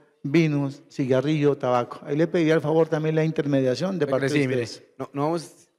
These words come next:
Speaker 2: sal-, nos sale cada tema, pero, pero tengo que darle una respuesta aquí, es que, sí, no, tenemos para discutir.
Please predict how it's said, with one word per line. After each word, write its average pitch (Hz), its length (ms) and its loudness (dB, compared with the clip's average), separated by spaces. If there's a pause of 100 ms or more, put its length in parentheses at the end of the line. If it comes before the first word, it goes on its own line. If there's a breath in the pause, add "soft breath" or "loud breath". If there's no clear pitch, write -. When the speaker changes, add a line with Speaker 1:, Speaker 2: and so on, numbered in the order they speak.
(240)
Speaker 2:
sal-, 147 240 -8
nos 143 120 -6
sale 160 180 2
cada 175 200 -4
tema, 175 220 -8
pero, 127 320 -8 (460)
pero 120 120 -12
tengo 127 160 -6
que 127 200 -6
darle 123 260 -6
una 135 80 -6
respuesta 117 460 -6
aquí, 117 260 -10
es 110 140 -8
que, 120 300 -8 (500)
sí, 170 160 -4
no, 170 160 0
tenemos 147 320 -6
para 139 180 -2
discutir. 131 640 -6